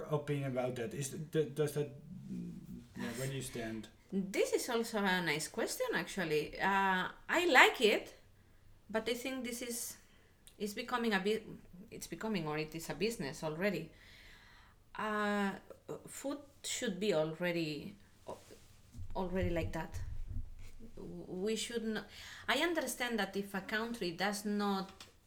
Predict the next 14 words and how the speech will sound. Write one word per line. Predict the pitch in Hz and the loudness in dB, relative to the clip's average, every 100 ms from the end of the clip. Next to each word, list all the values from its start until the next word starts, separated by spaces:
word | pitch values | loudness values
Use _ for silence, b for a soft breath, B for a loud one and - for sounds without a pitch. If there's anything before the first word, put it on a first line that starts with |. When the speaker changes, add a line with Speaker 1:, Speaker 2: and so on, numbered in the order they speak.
| - _ - - - - - - - - | -20 _ -20 -20 -20 -20 -20 -20 -18 -6
Speaker 2:
uh, | 180 165 - | -6 -6 -8
the, | 165 170 - - 170 | -10 -12 -16 -12 -6
the | 185 | -6
proper | - - 202 208 208 202 | -6 2 4 4 4 0
thing | 196 - 214 208 202 | 0 2 4 4 6
to, | 202 202 190 | 8 8 8
um, | 185 185 175 170 - - - B B B B B B - - - | 4 2 -2 -6 -14 -20 -20 B B B B B B -20 -20 -6
to | - 190 | -4 2
have | 202 196 175 | 4 2 4
the | 196 | 6
apples | 214 208 165 139 165 - 185 | 6 6 0 -4 -4 -4 -6
from | - 185 175 175 | -2 0 0 0
the | 165 | -2
tree | 170 - 196 - | -2 4 4 2